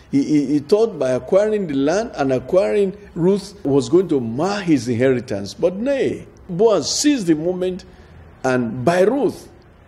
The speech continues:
he became the progenitor of the Messiah.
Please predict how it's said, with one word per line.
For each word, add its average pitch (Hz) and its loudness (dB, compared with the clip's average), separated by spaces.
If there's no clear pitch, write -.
he - -6
became 120 0
the 117 -6
progenitor 113 -2
of 104 0
the 107 -4
Messiah. 95 -6